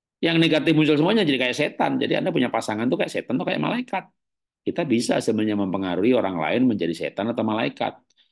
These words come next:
Kalau kita membuat anak-anak bahagia, anak-anak kita kayak malaikat. Kita bikin pasangan bahagia, pasangan kita kayak malaikat. Jadi akhirnya keluarga kita,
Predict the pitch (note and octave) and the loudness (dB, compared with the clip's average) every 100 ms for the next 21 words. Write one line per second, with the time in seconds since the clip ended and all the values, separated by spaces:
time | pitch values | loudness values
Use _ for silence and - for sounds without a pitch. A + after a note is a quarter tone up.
0 | _ _ - F2+ E2+ - G2 G2+ F#2+ F2+ | _ _ -6 -4 -4 -4 -2 -2 -2 -4
1 | F#2 D2 F2 F2+ D#2+ F2 F2+ E2+ F#2 F2+ | -6 -6 -6 -6 -6 -6 -6 -4 -2 -2
2 | F2 E2+ E2 F2+ E2 E2 C#2 E2 D#2 E2 | -2 -4 -6 -8 -10 -10 -10 -6 -4 -4
3 | E2 D#2 C2+ D#2 C#2+ C#2+ C2+ - F2 F#2+ | -6 -8 -8 -6 -6 -6 -8 -10 -8 -6
4 | F2 F#2 F2+ F2+ F2 F#2 F#2 F#2 E2+ F#2 | -4 -2 -2 -4 -4 -4 -2 -2 -4 -4
5 | G2 F#2 F2+ F2 E2+ - - G2+ F#2+ F#2 | -4 -2 -4 -6 -10 -14 -10 -6 -6 -6
6 | F2+ F2+ F2 D#2 E2 D#2+ D#2+ - D2+ D2 | -6 -4 -4 -4 -6 -6 -8 -8 -6 -6
7 | D2 C#2 C#2 _ _ _ _ _ _ _ | -8 -12 -14 _ _ _ _ _ _ _
8 | _ _ _ _ _ - - - D#2 G2+ | _ _ _ _ _ -8 -6 -6 -6 -6
9 | E2 - C#2+ D#2+ D2 A2+ B2 C3+ | -6 -6 -10 -8 -4 -2 -2 -4